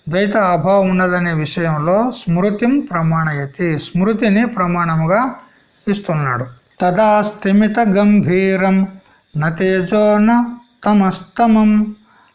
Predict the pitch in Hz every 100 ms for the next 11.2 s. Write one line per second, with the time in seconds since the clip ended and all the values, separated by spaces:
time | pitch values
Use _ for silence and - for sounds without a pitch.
0 | - 180 196 208 208 208 - 185 196 214
1 | 233 175 202 233 180 180 196 196 - 190
2 | 190 185 - _ _ - 170 170 - 196
3 | 196 220 220 240 220 220 202 175 - 233
4 | 233 220 214 214 214 - _ _ - 175
5 | 180 175 165 165 - 160 135 123 - _
6 | _ _ _ 196 202 247 254 233 - 233
7 | 240 240 214 208 202 190 190 202 196 208
8 | 254 - - 170 185 190 214 214 185 214
9 | 262 269 - _ _ - 196 240 - 180
10 | 175 208 208 - _ 156 147 151 170 175
11 | 160 131